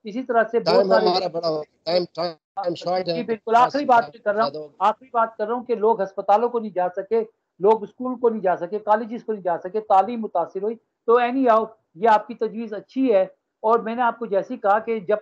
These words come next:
Speaker 1: तक एहतजाज पुरअमन है तो उसको अलाउ करना चाहिए।
Speaker 2: हाँ जी, नाज़रीन, तो शायद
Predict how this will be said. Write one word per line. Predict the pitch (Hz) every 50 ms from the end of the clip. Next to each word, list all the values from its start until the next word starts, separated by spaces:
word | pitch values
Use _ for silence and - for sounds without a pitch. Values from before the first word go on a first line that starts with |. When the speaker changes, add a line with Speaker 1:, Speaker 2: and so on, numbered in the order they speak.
| _ 262
Speaker 1:
तक | 247 247 - 233 196 196 202
एहतजाज | 185 170 180 190 180 196 196 196 196 -
पुरअमन | 196 190 175 160 190 226 220
है | 214 190 190 - - _ _ _ _ -
तो | 226 233 233
उसको | 220 226 - 247
अलाउ | 240 226 190 180 185 214 208
करना | - 185 185 202 233
चाहिए। | 240 233 220 202 202 190 190 196 208 208 _ _ _ _ _ _ _ _ _ _ _ _ _ _ _ _ _ 143
Speaker 2:
हाँ | 147 143
जी, | 120 151 165
नाज़रीन, | 143 135 135 120 120 147 143
तो | 147 - 143 139 -
शायद | - - 139 139 139